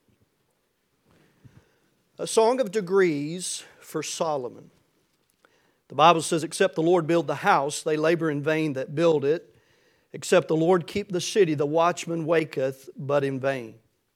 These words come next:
It is vain for you to rise up early, to sit up late, to eat the bread of sorrows, for so he giveth his beloved sleep. Lo,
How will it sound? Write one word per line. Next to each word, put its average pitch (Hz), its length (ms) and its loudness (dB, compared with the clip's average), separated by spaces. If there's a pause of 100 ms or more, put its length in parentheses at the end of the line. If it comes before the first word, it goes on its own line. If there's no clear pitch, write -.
(720)
It 175 120 4
is 196 140 8
vain 247 300 6
for 202 160 -2
you 196 120 2
to 180 80 2
rise 180 400 4
up 185 200 0
early, 165 320 0
to 165 100 -2
sit 180 220 -4
up 185 140 -4
late, 160 320 0
to 165 120 -8
eat 180 240 -8
the 165 80 -4
bread 165 240 0
of 147 140 -2
sorrows, 143 800 -4 (480)
for 143 160 -6
so 175 240 2
he 165 120 -2
giveth 156 360 0
his 147 480 -2 (120)
beloved 143 440 -2
sleep. 135 560 -12 (800)
Lo, 147 580 2